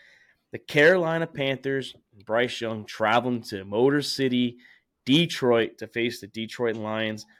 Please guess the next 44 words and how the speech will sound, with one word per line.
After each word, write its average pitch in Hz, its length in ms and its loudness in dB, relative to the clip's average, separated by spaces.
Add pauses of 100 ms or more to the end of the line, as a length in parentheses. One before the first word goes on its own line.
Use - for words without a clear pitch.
(140)
who 120 80 0
are 113 80 2
nine 120 600 2
and 120 100 -2
a 107 40 -4
half 117 360 -2
point 120 400 -8
favorites. 113 500 -4 (400)
And 113 160 -6
you 113 80 -4
know 120 120 -2
what? 123 280 2
I'm 110 260 -6
riding 113 320 2
that 113 200 -4
wave. 120 380 0 (260)
I 117 40 -14
think 131 160 -10
the 117 80 -12
Lions 120 280 -4
cover. 120 320 0
I'm 117 180 -2
gonna 117 160 -8
say 113 180 -4
it 95 80 -10
now. 104 200 -8
They 104 180 -4
will 110 120 -2
cover 117 240 -2
that 101 120 -6
nine 110 200 -6
and 110 80 -6
a 107 40 -4
half 104 160 -10
points. 117 400 -6 (560)
I 113 160 2
think 120 300 -6
Jared 123 380 2
Goff, 120 440 4 (360)
I 113 100 -4
think 113 300 -8 (340)
we're 113 100 -12
gonna 110 120 -6
see 123 360 -4